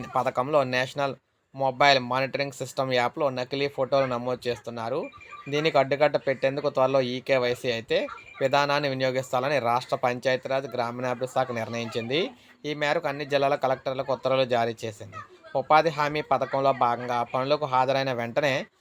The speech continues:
ఆ తర్వాత నాలుగు గంటలకు కూలి తమ ఫోటోని అప్‌లోడ్ చేయాలని, రెండింటిని సరిచూసి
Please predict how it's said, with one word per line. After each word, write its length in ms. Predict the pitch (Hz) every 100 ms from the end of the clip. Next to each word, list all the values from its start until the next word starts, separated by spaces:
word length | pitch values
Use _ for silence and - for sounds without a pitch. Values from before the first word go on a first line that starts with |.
| _ - 131
ఆ 40 | 139
తర్వాత 380 | 127 123 127 131 123 120 135 131
నాలుగు 300 | 127 139 139 127
గంటలకు 960 | 127 135 123 - - _ - - 147 143 -
కూలి 280 | 139 147 131 - _
తమ 120 | 135 131
ఫోటోని 500 | - 131 143 135 143 135
అప్‌లోడ్ 340 | 120 143 135 131
చేయాలని, 420 | 123 120 120 117 113 - - _ _ - _ _ 135
రెండింటిని 480 | 139 151 151 151 143 -
సరిచూసి 480 | 131 131 139 131